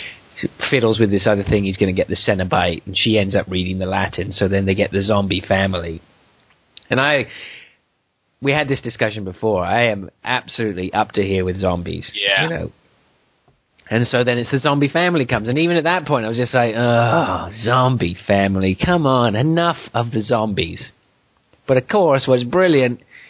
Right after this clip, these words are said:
Speaker 1: is that it's not just zombies, because he, then they end up going down through the grave into the underground. You get to see everything that was promised, which was just fantastic. So it delivers. It just absolutely delivers right at the end.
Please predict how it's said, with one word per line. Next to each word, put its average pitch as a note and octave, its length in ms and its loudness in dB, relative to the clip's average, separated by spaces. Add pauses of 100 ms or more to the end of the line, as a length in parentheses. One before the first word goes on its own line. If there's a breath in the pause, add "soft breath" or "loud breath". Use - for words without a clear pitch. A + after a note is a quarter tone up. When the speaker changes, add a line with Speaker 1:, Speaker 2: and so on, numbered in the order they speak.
(120 loud breath)
Speaker 1:
is A#2+ 160 2
that B2+ 300 2
it's C3 140 2
not C#3+ 200 2
just G2+ 200 -2
zombies, F2 520 -2 (280)
because A#2+ 340 2
he, B2+ 100 2
then B2+ 180 2
they B2 160 4
end B2 140 2
up G#2 120 0
going A#2 220 2
down A2+ 260 2
through A#2+ 180 2
the G#2+ 80 2
grave G2+ 400 2
into G#2+ 220 0
the G2+ 120 2
underground. F#2 600 -2 (1080)
You A2+ 100 0
get A2+ 140 0
to G#2 80 -2
see G2 220 0
everything G#2 300 2
that F2+ 100 -6
was F2+ 140 -8
promised, F#2+ 500 -2
which - 180 -8
was - 140 -4
just - 180 -6
fantastic. F#2+ 560 -6
So C#3 120 2
it C3+ 100 0
delivers. C#3+ 640 2
It A#2+ 100 -6
just B2 160 0
absolutely C3 540 2
delivers G#2+ 680 -2
right G2 180 2
at E2 80 -2
the F2+ 140 0
end. E2 180 0